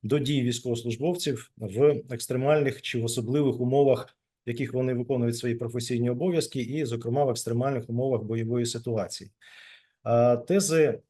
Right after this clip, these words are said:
наші підготовлені, е, у взаємодії з моїм колегам, підполковником Олегом Деркачем. Його немає на виступі, але, е,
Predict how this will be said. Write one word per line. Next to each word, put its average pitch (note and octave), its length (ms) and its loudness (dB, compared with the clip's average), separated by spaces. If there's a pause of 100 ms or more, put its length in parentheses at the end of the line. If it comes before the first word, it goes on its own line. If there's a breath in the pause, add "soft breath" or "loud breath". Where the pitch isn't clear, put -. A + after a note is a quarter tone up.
(960)
наші C#3 260 0
підготовлені, C#3 760 0
е, A#2+ 360 -2
у A#2+ 360 -2
взаємодії B2+ 600 -2
з A2+ 240 -2
моїм B2 300 0
колегам, B2 380 2
підполковником A#2+ 800 0
Олегом A#2+ 580 2
Деркачем. F3+ 600 0 (300 loud breath)
Його B2+ 420 0
немає C3+ 400 0
на B2+ 100 -2
виступі, C#3 560 -2
але, C#3+ 400 4
е, A#2+ 120 -4